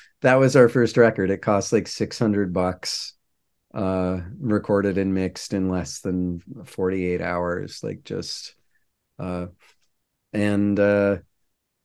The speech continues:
yeah, I had assumed that I was gonna go to, you know, I'd applied, uh, to San Francisco State. I wanted to do arts and education and social sciences.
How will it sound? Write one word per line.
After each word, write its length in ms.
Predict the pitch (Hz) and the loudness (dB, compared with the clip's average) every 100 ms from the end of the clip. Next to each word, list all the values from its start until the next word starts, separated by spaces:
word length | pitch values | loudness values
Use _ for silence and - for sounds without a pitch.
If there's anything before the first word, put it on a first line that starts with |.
| _ _ _ _ _ - | _ _ _ _ _ 4
yeah, 280 | 165 170 - | 6 6 4
I 280 | 123 139 147 | 4 6 6
had 240 | 160 170 | 6 4
assumed 1000 | 135 117 - - 151 156 143 135 127 120 - | 4 2 -4 0 4 6 6 6 4 2 4
that 140 | 117 | 4
I 140 | 113 113 | 6 4
was 220 | 113 107 | 2 0
gonna 260 | 120 110 | 0 0
go 440 | 107 104 107 104 104 | 0 0 0 0 -4
to, 880 | - - 104 98 98 98 101 92 - _ _ _ _ _ _ - | -8 -6 -4 -2 -2 -2 -4 -6 -12 _ _ _ _ _ _ -2
you 100 | 107 | 0
know, 140 | 101 | 2
I'd 140 | 107 | 2
applied, 640 | 117 - 113 107 110 104 98 _ _ _ _ | 0 2 4 4 4 2 -4 _ _ _ _
uh, 320 | - 98 95 92 | -8 -4 -4 -4
to 180 | - | -4
San 220 | 98 104 92 | -4 -4 -4
Francisco 560 | 101 - 95 - 92 | -4 -4 -6 -4 -4
State. 500 | - - 120 120 - _ - | -4 2 4 4 0 _ -8
I 100 | 110 | -4
wanted 340 | 101 101 98 | -2 -4 -4
to 100 | 107 | -6
do 320 | 98 101 101 | -4 -2 -2
arts 420 | 110 104 107 - 107 | -2 0 -2 -4 -4
and 120 | 98 | -4
education 1000 | 92 101 - 107 101 - 110 104 104 110 | -4 -8 -4 -2 -2 -2 -2 -2 -2 -4
and 180 | 104 92 | -6 -6
social 360 | 110 98 110 | -6 -4 -6
sciences. 840 | 98 107 104 107 110 127 120 117 | -6 -4 -2 -2 -2 -4 -4 -6